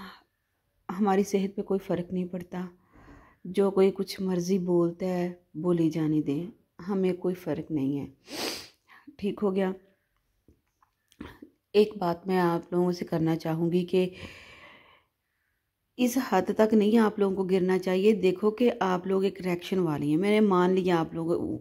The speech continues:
आप लोगों का हक है कि आप लोग कहते हैं हमने तो बात उठा के ना सारा कुछ यहाँ पे रखनी होती है। ठीक हो गया ना? आप लोग दूसरा ना, पहले तो बात है उल्टे नाम,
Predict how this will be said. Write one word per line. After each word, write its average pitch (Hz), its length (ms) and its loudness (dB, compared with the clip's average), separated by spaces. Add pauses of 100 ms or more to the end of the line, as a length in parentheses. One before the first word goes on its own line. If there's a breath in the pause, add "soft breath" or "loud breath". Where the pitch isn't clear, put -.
(160)
आप 196 220 2
लोगों 190 160 0
का 196 100 0
हक 180 280 -4
है 190 80 -2
कि 190 160 -2 (500 loud breath)
आप 190 180 2
लोग 185 120 0
कहते 202 180 2
हैं 214 60 2
हमने 196 240 4
तो 202 120 -2 (140)
बात 180 400 4
उठा 175 360 -2
के 175 140 -2
ना 202 120 2
सारा 180 360 0
कुछ 180 240 -4
यहाँ 160 280 6
पे 165 140 -2
रखनी 156 340 0
होती 151 280 -2
है। 147 120 -6 (580)
ठीक 185 180 -6
हो 208 100 6
गया 180 140 2
ना? 185 120 0 (800 loud breath)
आप 214 320 8
लोग 220 340 6
दूसरा 208 500 2
ना, 220 260 -2 (720 soft breath)
पहले 214 200 6
तो 226 100 4
बात 202 280 6
है 202 420 4
उल्टे 202 300 6
नाम, 156 340 4